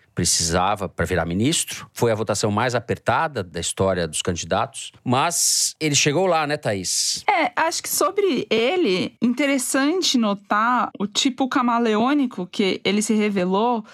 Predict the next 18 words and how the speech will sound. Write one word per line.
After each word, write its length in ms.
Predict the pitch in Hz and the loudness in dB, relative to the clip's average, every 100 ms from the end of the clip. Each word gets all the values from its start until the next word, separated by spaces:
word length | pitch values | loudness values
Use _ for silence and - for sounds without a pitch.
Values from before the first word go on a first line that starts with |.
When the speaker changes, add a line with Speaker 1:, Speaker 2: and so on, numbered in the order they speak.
| - - - | -20 -20 -6
Speaker 2:
porque 300 | 262 254 302 | -2 0 2
o 260 | 311 294 | 2 2
André 260 | 269 262 294 | 2 2 2
Mendonça, 720 | 381 254 233 254 302 - 208 | 2 2 2 2 0 0 -2
quando 640 | - 226 233 240 214 202 - | 0 0 2 2 0 0 -2
assumiu 440 | - 190 - 208 214 | -2 -2 0 2 2
a 60 | |
A 60 | 202 | 2
G 200 | 196 190 | 2 2
U 100 | 190 | 0
pela 240 | 208 202 | 0 0
primeira 340 | 196 190 185 175 | 0 0 0 0
vez, 220 | 165 214 | 0 0
no 100 | 233 | 0
começo 360 | 196 180 202 180 | 0 0 0 -2
do 100 | 190 | -2
governo, 540 | 185 165 185 233 233 | -2 0 0 2 2
Speaker 1:
Uhum. 320 | 214 135 143 | 2 0 -2